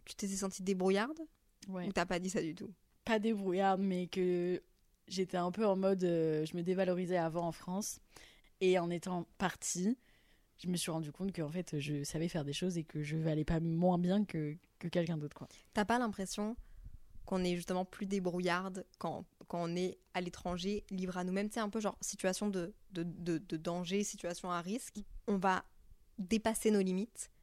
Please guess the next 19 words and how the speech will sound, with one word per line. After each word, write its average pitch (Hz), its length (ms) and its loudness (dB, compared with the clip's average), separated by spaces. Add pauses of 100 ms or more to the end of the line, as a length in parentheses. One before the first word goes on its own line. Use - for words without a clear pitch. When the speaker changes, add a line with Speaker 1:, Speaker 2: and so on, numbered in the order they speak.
(240)
Speaker 1:
alors 185 300 2
qu'on, 190 220 0 (100)
on, 175 320 -6 (220)
c'est - 160 -14
des 196 80 -2
choses 220 240 -2
qu'on, 196 180 -2
qu'on 190 200 -4
ferait 202 200 -4
même 196 220 2
pas 220 120 2
en 202 120 2
France - 680 -4 (220)
parce 208 240 2
qu'on 190 340 0
est 185 160 -2
trop 220 320 2
dans 196 220 2
un 180 100 -2